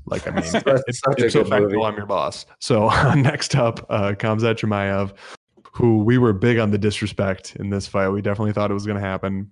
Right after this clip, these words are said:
Speaker 1: A little worried about Meerschaert's chin, but hey, whatever. He's the biggest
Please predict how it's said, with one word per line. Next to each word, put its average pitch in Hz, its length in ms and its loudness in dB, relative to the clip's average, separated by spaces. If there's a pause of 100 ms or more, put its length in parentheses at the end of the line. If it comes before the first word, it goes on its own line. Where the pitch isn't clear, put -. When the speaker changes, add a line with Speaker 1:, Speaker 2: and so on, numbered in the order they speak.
Speaker 1:
A - 20 -4
little 143 140 0
worried 113 260 2
about 104 240 -2
Meerschaert's 104 440 -6
chin, 95 340 -4
but 92 160 -4
hey, 104 300 -2
whatever. 104 420 -2
He's 98 340 -10 (140)
the 110 80 -6
biggest 104 460 -2